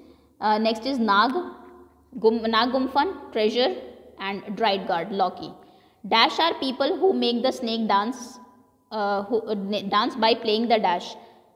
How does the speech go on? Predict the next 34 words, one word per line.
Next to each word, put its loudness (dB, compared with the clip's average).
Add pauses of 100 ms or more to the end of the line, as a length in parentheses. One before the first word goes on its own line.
(140)
ये 2
वो 4
लोग 6
हैं 2
जो 2
कि -6
snake -6
को 2
dance 0
कराते 0
हैं -2
bean -2
बजाकर, 2 (280)
by 2
playing -2
the 0
bean। -2
bean -4
बजाते 2
हैं। -2
और -2
ये 2
लोग 2
कौन 0
हैं? -2 (340)
इन्हें -4
कहते 0
हैं -2
हम -4
लोग 0
snake -6
charmers -4
या 2
फिर -4